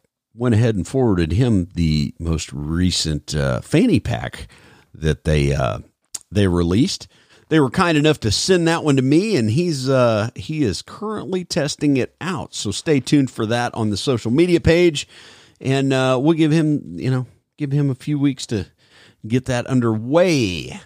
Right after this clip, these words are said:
C C W safe dot com. Enter code off duty ten at checkout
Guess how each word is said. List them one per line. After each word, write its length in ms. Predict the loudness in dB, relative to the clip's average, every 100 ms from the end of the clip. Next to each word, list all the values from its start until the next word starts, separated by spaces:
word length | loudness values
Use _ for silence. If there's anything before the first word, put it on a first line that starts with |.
| _ -12
C 220 | -2 0
C 160 | 0
W 300 | 2 2 2
safe 360 | 0 2 0 0
dot 320 | 0 0 -2
com. 640 | -4 0 2 2 2 -2 -6 -16 -20 -20 _ _ _ -2
Enter 340 | 0 2 -2
code 420 | 0 2 4 2
off 300 | 0 -2 -4
duty 300 | -2 -2 -2
ten 240 | 0 0 0
at 160 | -4
checkout 720 | -6 -2 -2 -2 -2 -2 -4